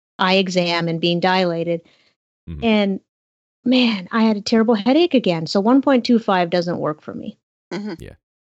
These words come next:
Speaker 2: And it does take a, it took me a couple of weeks to get used to wearing them regularly. And
Speaker 1: Mm-hmm.
Speaker 2: like I said, even though he said you don't need the progressives, that really helped me to wear them longer without getting a headache.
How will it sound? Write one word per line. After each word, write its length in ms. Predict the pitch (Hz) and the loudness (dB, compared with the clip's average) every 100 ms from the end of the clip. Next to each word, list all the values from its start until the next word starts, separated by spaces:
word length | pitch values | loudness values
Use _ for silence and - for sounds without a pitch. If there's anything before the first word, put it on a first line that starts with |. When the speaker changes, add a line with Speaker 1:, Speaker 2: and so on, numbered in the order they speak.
| _ _ _ | _ _ _
Speaker 2:
And 100 | 113 | -8
it 120 | 160 | -8
does 180 | 175 190 | -6 -6
take 240 | - 170 117 | -6 -8 -8
a, 80 | 104 _ _ - _ - | -12 _ _ -20 _ -10
it 100 | 131 | -8
took 160 | - - | -8 -8
me 100 | 147 | -10
a 40 | |
couple 260 | - 123 101 | -10 -8 -6
of 60 | |
weeks 240 | 87 90 - | -6 -8 -12
to 60 | |
get 120 | 80 64 | -14 -12
used 200 | 76 - | -12 -12
to 60 | |
wearing 340 | 69 73 76 73 | -12 -12 -12 -12
them 380 | 69 65 64 - | -12 -14 -16 -14
regularly. 540 | 71 73 78 82 95 - | -14 -12 -12 -12 -14 -14
And 120 | 90 | -4
Speaker 1:
Mm-hmm. 200 | 208 208 | 0 2
Speaker 2:
like 180 | 196 - | 0 -2
I 40 | |
said, 360 | - 110 92 80 _ _ | -8 -8 -8 -10 _ _
even 180 | 113 113 | -8 -6
though 300 | 113 104 95 _ | -6 -6 -8 _
he 300 | 92 101 85 _ _ _ | -12 -10 -12 _ _ _
said 180 | - 92 | -12 -10
you 80 | 87 | -10
don't 280 | 80 101 - | -8 -8 -8
need 120 | 120 | -12
the 60 | 117 | -14
progressives, 640 | 120 117 123 156 147 - _ _ _ _ _ _ | -14 -14 -12 -16 -18 -20 _ _ _ _ _ _
that 160 | 104 - | -8 -8
really 580 | 92 87 87 107 107 98 | -10 -10 -6 -4 -2 -4
helped 280 | 95 90 92 | -6 -8 -10
me 120 | 85 | -10
to 120 | 82 | -10
wear 220 | 78 78 | -10 -8
them 160 | 76 73 | -8 -10
longer 320 | 71 71 69 | -10 -10 -12
without 240 | 69 69 - | -14 -16 -16
getting 160 | 58 | -14
a 20 | |
headache. 240 | 65 64 | -14 -14